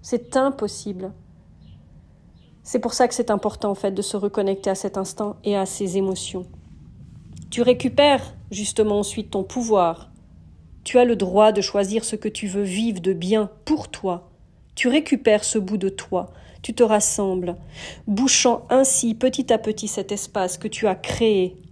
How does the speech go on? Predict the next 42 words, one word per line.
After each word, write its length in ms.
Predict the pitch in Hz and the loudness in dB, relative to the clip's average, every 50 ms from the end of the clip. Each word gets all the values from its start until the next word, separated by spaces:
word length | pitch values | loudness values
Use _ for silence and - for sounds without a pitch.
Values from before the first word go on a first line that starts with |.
| - - - | -8 -2 2
entre 380 | 226 220 214 220 - - 214 | 4 4 2 2 0 -4 -4
toi 500 | 214 - - - 208 196 180 180 180 - - | -4 -4 -4 0 2 2 2 2 0 -4 -2
et 100 | 226 233 | -2 -2
ton 160 | 233 - 202 190 | 0 -2 -6 -6
cœur, 480 | - - 170 - 82 - - - - - - - - - - - - | -4 -6 -6 -6 -6 -10 -16 -20 -20 -20 -20 -20 -20 -20 -20 -20 -10
qui, 200 | - - 254 233 | -4 0 2 4
lui, 360 | 233 254 277 320 349 339 - - 240 | 6 8 8 8 8 6 4 2 4
est 100 | 233 214 | 4 6
relié 320 | 208 247 247 247 254 302 | 6 4 4 4 6 6
à 140 | 311 240 190 | 6 6 4
l'amour, 540 | 190 185 202 226 254 262 240 208 - - - - - - - - - - | 4 4 4 4 4 4 2 0 -6 -12 -20 -20 -20 -20 -20 -20 -18 -10
cette 300 | - - - 240 208 196 | -2 4 4 4 4 4
vibration 600 | 220 247 202 202 220 214 - - - 277 302 320 | 2 0 2 2 0 0 -2 -4 -4 -2 -2 -4
puissante, 920 | 311 - - - 214 190 - - - - 190 180 175 170 - - - - - - - - - - - - - - | -4 -8 -14 -12 -10 -8 -8 -6 -6 -6 -6 -6 -6 -8 -10 -14 -18 -18 -18 -20 -20 -20 -20 -20 -20 -20 -20 -10
qui 140 | - - 277 | -4 -2 0
te 80 | - 302 | 0 2
permet 400 | 294 - 285 269 269 285 285 233 | 4 4 4 6 6 4 4 6
d'être 240 | 240 240 233 233 | 6 6 4 4
cet 260 | - - 220 208 - 226 | 2 0 0 2 2 2
être 240 | 220 214 - 233 | 0 0 0 -2
doux, 280 | 220 190 185 220 226 220 226 - | -2 0 0 0 0 -2 -2 2
tendre, 320 | - 247 226 220 208 190 - - - - | 4 4 4 4 4 0 -2 -4 -2 2
aimant, 380 | 262 285 277 254 226 202 190 185 | 2 4 4 4 4 4 2 2
joyeux, 400 | - 208 226 240 220 214 202 190 | 2 2 0 2 2 2 0 2
libre, 480 | 190 214 262 262 180 156 - - - _ _ _ _ _ _ _ _ _ _ | 2 2 2 2 2 -2 -8 -12 -14 _ _ _ _ _ _ _ _ _ _
que 80 | - 285 | -2 -2
tu 160 | - - 277 | 2 4 4
as 60 | 208 | 2
toujours 340 | - - 226 196 220 214 214 | 2 2 -4 -2 -2 -2 -2
été, 380 | 185 190 - - - 190 196 - - - - - - - - - - - - - | -4 -6 -6 -8 -8 -8 -8 -10 -20 -20 -20 -20 -20 -20 -20 -20 -20 -12 -4 0
et 140 | 254 247 | 0 0
qui 160 | 254 - 294 277 | 0 2 0 2
plus 300 | - - 277 269 254 277 | 2 4 2 4 4 4
est 140 | 294 285 | 2 4
te 80 | - 262 | 4 4
relie 520 | 247 220 214 240 247 233 240 262 277 294 | 6 8 8 8 8 8 6 4 6 6
à 60 | 240 214 | 6 6
l'amour 320 | 208 202 208 220 220 202 | 4 2 2 0 0 0
universel, 760 | 214 208 208 202 190 196 196 196 - - 214 196 196 196 - | 0 -2 -2 -2 -2 -4 -4 -6 -8 -6 -6 -6 -6 -6 -8
qui 220 | - - 240 233 | -6 -2 2 2
est 40 | 220 | 2
là 280 | 226 233 233 247 247 | 4 4 2 2 0